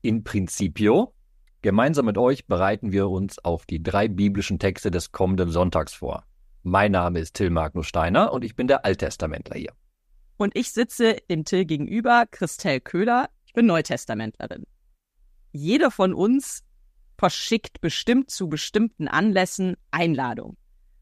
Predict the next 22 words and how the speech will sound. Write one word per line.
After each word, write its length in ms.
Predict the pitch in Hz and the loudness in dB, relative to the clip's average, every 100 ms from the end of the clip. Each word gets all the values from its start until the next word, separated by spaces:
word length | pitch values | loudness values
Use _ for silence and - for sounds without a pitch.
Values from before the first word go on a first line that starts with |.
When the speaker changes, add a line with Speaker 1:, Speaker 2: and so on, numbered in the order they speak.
| - | -4
Speaker 2:
Sei 280 | 151 185 190 | 4 6 4
es 320 | 156 170 - | 2 -2 -2
zu 260 | - 165 165 | -10 -4 0
dem 160 | 151 | 0
eigenen 320 | 139 147 143 160 | 2 2 2 -2
Geburtstag, 760 | 180 240 247 - - 185 - | 0 4 2 2 4 4 4
sei 220 | - 143 | 2 2
es 140 | 147 - | 2 -6
zu 160 | 170 | -10
großen 360 | 147 170 - 240 | -2 -2 0 -2
Festivitäten, 960 | - 247 - 226 247 - 185 185 202 | 0 -2 -2 -4 -2 0 0 0 -4
zu 220 | - - | -6 -4
einem 180 | 202 220 | 0 2
leckeren 400 | 202 233 240 208 | 0 0 0 -2
Abendessen, 720 | - 175 190 208 - 190 190 190 | 2 2 2 0 -4 -6 -4 -6
vielleicht 520 | - 156 175 277 - | -4 0 0 0 -4
auch 100 | 185 | -6
zum 180 | - 175 | -4 -4
gemeinsamen 640 | 156 156 170 160 147 123 | 0 0 0 0 0 0
Feiern, 500 | - - 175 220 220 | -6 0 2 4 2
zu 140 | 208 147 | 0 -6
Partys. 680 | - 139 143 202 226 269 | -2 0 0 -2 -6 -6